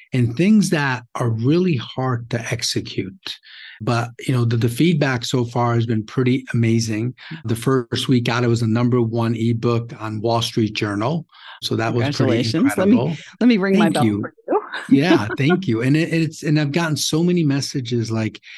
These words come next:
Speaker 2: Mm.
Speaker 1: "Hey, I'm glad you shared that story because I feel that. And, and
Speaker 2: Mm.
Speaker 1: I've done this," and, and, and especially the part on forgiveness.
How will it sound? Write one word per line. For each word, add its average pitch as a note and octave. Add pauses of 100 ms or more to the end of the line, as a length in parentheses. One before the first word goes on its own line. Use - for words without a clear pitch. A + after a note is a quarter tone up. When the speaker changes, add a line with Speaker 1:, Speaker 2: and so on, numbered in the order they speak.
(160)
Speaker 2:
Mm. E3
Speaker 1:
"Hey, B2+
I'm A#2
glad C3
you C#3+
shared A#2+
that A2
story G#2+
because G2+
I A#2
feel G#2
that. F#2+ (260)
And, -
and A#2
Speaker 2:
Mm. A2+
Speaker 1:
I've A2+
done G#2+
this," G#2
and, G2 (400)
and, A2+
and B2+
especially F3+
the F#3
part D3
on C3+
forgiveness. B2